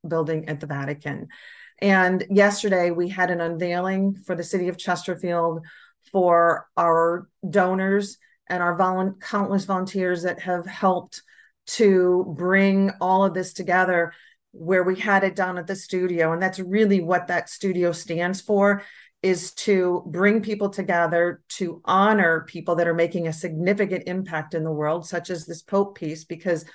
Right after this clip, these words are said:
what the, what the plan is, is to have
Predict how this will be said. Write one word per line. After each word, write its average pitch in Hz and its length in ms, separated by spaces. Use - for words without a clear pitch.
what 196 460
the, 175 340
what 190 320
the - 80
plan 226 480
is, 160 400
is 180 260
to 214 120
have 196 520